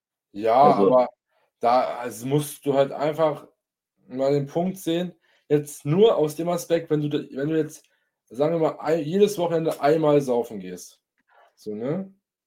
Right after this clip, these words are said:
Speaker 2: Das ist schon lost. Aber
Speaker 1: So,
Speaker 2: so
Speaker 1: weil
Speaker 2: jeder machen.
Speaker 1: ja, aber so, weil wenn, wenn du es jetzt machen würdest, allein erstmal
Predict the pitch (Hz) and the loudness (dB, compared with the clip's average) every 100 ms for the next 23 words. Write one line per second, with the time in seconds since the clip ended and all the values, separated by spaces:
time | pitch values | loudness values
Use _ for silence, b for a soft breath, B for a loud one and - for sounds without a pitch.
0 | _ _ _ _ _ - - - - - | _ _ _ _ _ -18 -12 -10 -10 -12
1 | - - _ _ _ _ _ - 82 - | -18 -20 _ _ _ _ _ -4 -2 0
2 | - - - - - - 160 180 147 156 | 2 2 0 -8 -18 -2 2 2 2 2
3 | 139 - 127 147 127 113 123 139 151 165 | 2 -2 -8 -4 -4 -4 -4 -2 -2 -2
4 | 147 143 135 131 123 104 101 95 - _ | -6 -8 -6 -6 -6 -10 -8 -10 -16 _
5 | _ _ _ _ _ _ _ _ - 127 | _ _ _ _ _ _ _ _ -2 2
6 | 139 151 185 151 - 135 151 156 165 160 | 4 2 0 -6 -10 -4 -4 -4 -2 -2
7 | 156 - | -2 -4